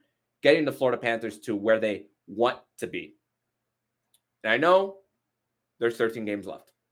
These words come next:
but the expectation is different this time around, Florida Panther fans. You can't ex-,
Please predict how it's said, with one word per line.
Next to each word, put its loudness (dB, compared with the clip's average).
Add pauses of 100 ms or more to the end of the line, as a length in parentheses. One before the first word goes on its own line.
(2250)
but 0 (1600)
the 0
expectation -4 (1080)
is -14
different -8 (300)
this -8
time -10
around, -12 (200)
Florida -6
Panther -10
fans. -16 (2000)
You -8
can't 10
ex-, -6